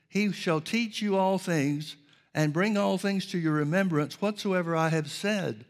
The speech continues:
unto you." Look to chapter fifteen. Verse twenty-six.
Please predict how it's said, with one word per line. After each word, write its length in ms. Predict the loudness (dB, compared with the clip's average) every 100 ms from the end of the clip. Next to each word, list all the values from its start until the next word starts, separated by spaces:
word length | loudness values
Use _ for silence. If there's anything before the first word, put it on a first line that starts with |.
| _ _ _ -4
unto 280 | -2 0 0
you." 300 | 0 -2 -6 -20 _ _ _ _ -4
Look 140 | -4 -2
to 80 |
chapter 340 | 0 0 0 0
fifteen. 500 | 0 0 -2 -6 -6 _ _ _ _ _ _ _ _ _ _ _ _ _ _ _ _ _ _ _ _ _ _ _
Verse 220 | -2 -2
twenty-six. 720 | 0 0 0 0 -2 -2 -12